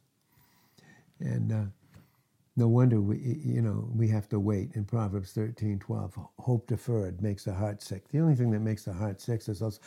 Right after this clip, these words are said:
those fleshly desires, thoughts, and prayers. When we function in the flesh, that's in us, but that we're not of, in Romans eight nine. And then there's no answer, and we get disappointed, discouraged,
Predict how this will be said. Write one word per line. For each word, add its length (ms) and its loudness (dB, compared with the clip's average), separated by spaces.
those 180 0
fleshly 460 2
desires, 720 0
thoughts, 320 -2
and 120 -2
prayers. 540 -6
When 180 2
we 140 8
function 560 2
in 160 4
the 80 4
flesh, 480 -2
that's 240 -2
in 160 8
us, 120 2
but 220 -2
that 200 2
we're 120 2
not 280 2
of, 320 0
in 160 -2
Romans 380 0
eight 200 -6
nine. 360 -10
And 180 4
then 140 4
there's 200 2
no 220 4
answer, 360 2
and 180 2
we 100 2
get 320 -4
disappointed, 800 4
discouraged, 920 2